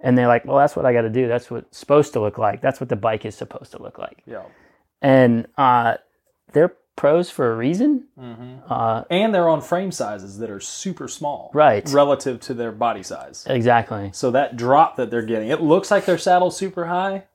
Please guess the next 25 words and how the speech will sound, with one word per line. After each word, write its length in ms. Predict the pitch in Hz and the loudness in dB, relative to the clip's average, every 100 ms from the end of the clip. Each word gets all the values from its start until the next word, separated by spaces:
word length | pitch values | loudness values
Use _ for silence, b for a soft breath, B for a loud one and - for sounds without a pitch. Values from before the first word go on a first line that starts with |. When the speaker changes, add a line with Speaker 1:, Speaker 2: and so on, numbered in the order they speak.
| _ _ _ _ _ 139 | _ _ _ _ _ -2
Speaker 2:
but 420 | 131 123 - - _ | 2 2 2 -8 _
it's 280 | 131 - 151 | -8 -6 -10
more 320 | 135 127 139 147 | -8 -2 -2 0
so 180 | 135 | 0
because 840 | 117 117 - 123 113 107 - - - _ _ | 2 -2 0 2 2 0 -6 -10 -16 _ _
there's 320 | - 131 117 | -2 0 2
a 60 | 117 | 2
lot 180 | 120 | 2
more 120 | 104 107 | 0 -2
saddle 340 | 139 131 110 | 0 2 0
pose 280 | - 113 104 | 0 -2 -2
coming 300 | 120 104 107 | -6 -6 -6
out 260 | 123 101 | -8 -8
because 340 | - 98 113 113 | -10 -6 -6 -4
they're 160 | 113 117 | -4 -4
on 100 | 110 | -6
a 60 | |
smaller 340 | - 120 110 104 | -6 -4 -2 -2
frame 360 | 127 123 117 | -2 -2 -2
with 100 | 107 107 | -2 -2
a 80 | |
really 460 | 101 104 117 110 110 | -2 0 0 2 0
long 320 | 107 98 92 | 0 0 -2
stem. 320 | - 110 - - | -8 -8 -8 0
Speaker 1:
Right. 240 | 135 117 | 4 4